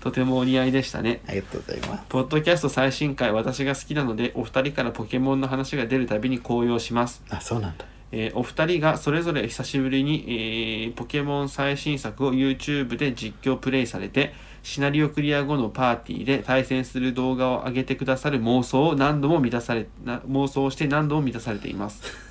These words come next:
Speaker 2: <laughs> 独特。
Speaker 1: <laughs> すぐるさんとスターミー、リュウさんと謎の草ゴルダックもなぜかとてもしっくりきます。
Speaker 2: あ、好きなポケモンがね。
Speaker 1: うん。その自分の好きなポケモンと出会って育てて旅をして、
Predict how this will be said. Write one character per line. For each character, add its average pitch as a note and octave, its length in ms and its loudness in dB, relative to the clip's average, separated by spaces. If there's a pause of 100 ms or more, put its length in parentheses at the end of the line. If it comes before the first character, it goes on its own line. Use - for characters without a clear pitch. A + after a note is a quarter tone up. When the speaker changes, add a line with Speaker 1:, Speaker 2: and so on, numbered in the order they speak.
(180)
Speaker 2:
<laughs> - 440 -2
独 - 300 0
特。 C#3+ 460 2
Speaker 1:
<laughs> - 60 -20 (1120)
す - 200 -2
ぐ E3 80 4
る E3+ 60 6
さ D#3+ 140 2
ん D3+ 60 2
と D#3 80 -2
ス D3 80 -2
タ C3 200 4
ー G#2+ 40 0
ミ G2 220 -6 (160)
ー、 - 40 -18 (380)
リ E3 120 2
ュ - 20 4
ウ F3 40 4
さ D3+ 160 2
ん C3 80 0
と D3 140 0
謎 A#2+ 240 0
の C3 140 2
草 B2+ 160 -4
ゴ C3 120 2
ル B2 80 2
ダ E2 120 -2
ッ - 20 -6
ク - 200 -8
も C#3+ 160 0
な C#3 160 0
ぜ C#3+ 100 -2
か C#3 120 -6
と A#2+ 120 -6
て C#3 100 0
も C#3 140 0
し A2 140 -6
っ - 20 -8
く - 160 -6
り - 80 -8
き - 120 -10
ま A#1 140 -8
す。 - 220 -16 (480)
Speaker 2:
あ、 G#2 80 -8
好 - 120 -8
き A#2 120 0
な F#2 100 0
ポ - 140 -14
ケ - 100 -8
モ G2 60 -4
ン F#2 60 -6
が F#2+ 100 -6
ね。 G2 80 -2
Speaker 1:
う - 20 0
ん。 A2 420 -4
そ - 180 -4
の D3+ 240 2
自 C3 140 -4
分 F3 160 0
の F3+ 120 -4
好 - 100 -10
き G3 80 -2
な E3+ 100 0
ポ D3 120 -6
ケ C3+ 160 0
モ C3 260 2
ン B2+ 180 -2
と D#3 220 0
出 C3 160 2
会 C#3+ 60 2
っ - 20 -2
て B2 240 -6 (100)
育 C3+ 220 -4
て C3+ 80 -6
て A#2 140 -2
旅 B2 260 2
を E3+ 80 4
し - 80 -6
て、 C3+ 240 2